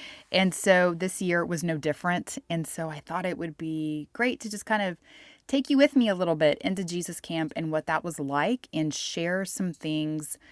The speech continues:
um, that I learned, um, just kind of personally, and both from the other women and that were there, and, and the lessons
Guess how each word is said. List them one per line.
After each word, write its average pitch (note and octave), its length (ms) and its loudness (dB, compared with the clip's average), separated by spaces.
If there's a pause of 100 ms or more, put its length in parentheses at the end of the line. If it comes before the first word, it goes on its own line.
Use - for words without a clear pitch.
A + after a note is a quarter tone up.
(400)
um, D3+ 480 0 (720)
that F3 160 0
I E3 120 4
learned, D#3+ 600 -4 (160)
um, C#3+ 440 -4 (100)
just - 180 -10
kind G#3 160 -2
of - 80 -6
personally, G#3+ 600 -2
and D#3 200 -2
both D#3+ 280 0
from D#3 720 0
the D3 160 -4
other D#3 140 0
women A3 440 2
and D3+ 300 0 (300)
that E3+ 160 4
were E3+ 140 0
there, F3+ 400 2
and, D#3+ 320 -2
and D#3+ 160 0
the D3+ 60 0
lessons D3+ 720 -2